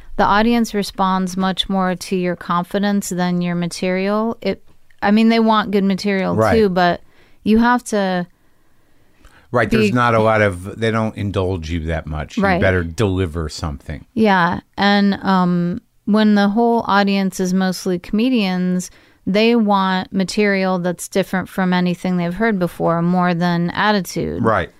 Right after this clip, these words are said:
Speaker 1: And that's a great place to start because it makes you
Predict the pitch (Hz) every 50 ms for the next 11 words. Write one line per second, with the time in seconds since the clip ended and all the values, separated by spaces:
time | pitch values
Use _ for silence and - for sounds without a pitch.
0 | _ _ _ _ _ _ - - 190 185 185 190 190 180 - - 214 202 202 -
1 | 208 196 202 202 202 202 196 - - _ _ _ - - 208 196 190 185 185 -
2 | - - 196 185 - - 233 233 254 233 107 170 185 180 - - 196 180 185 185
3 | - 185 190 190 185 180 - - - 196 190 190 185 180 180 180 175 180